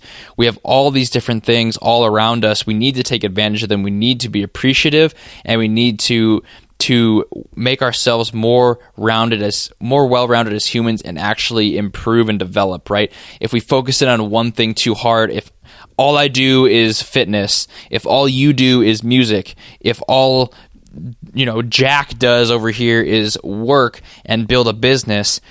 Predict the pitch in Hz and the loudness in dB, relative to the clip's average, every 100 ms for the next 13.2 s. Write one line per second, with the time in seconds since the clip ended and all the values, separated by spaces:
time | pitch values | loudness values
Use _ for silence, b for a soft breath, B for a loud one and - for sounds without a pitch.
0 | B B 117 151 151 131 120 117 123 127 | B B 0 2 2 0 0 2 2 0
1 | - - - 117 110 147 147 139 120 117 | -6 -8 -4 -2 0 2 4 2 0 0
2 | 113 - 123 117 113 113 110 107 - 117 | 0 0 2 2 0 0 -2 -2 0 0
3 | - 113 113 - 117 113 95 101 - 117 | 0 -6 -10 -6 -2 -2 -4 -6 -6 -4
4 | 107 92 92 B B B - 120 117 - | -4 -4 -10 B B B -14 -14 -14 -18
5 | - 127 127 143 147 143 127 101 117 117 | -2 0 0 0 0 2 0 0 2 2
6 | 113 - - 127 127 131 120 B B B | 0 -2 0 0 2 0 -4 B B B
7 | _ - 123 110 - 131 131 113 113 110 | _ -2 -2 -2 -2 0 0 0 -2 -2
8 | - - 117 113 117 120 107 104 - 117 | -2 -2 0 0 -2 0 -2 -2 -2 -2
9 | 110 107 107 - - _ b - 110 107 | 0 0 -2 -4 -20 _ b -4 0 0
10 | 110 85 98 78 92 92 113 - - 151 | 0 -2 -4 -4 -4 0 0 -2 -4 0
11 | 151 139 - - 139 131 - 127 127 117 | 0 0 -2 -2 0 0 0 0 -2 0
12 | 127 117 120 120 113 113 117 - 117 117 | 0 0 0 0 0 0 -2 -4 0 0
13 | 110 | 0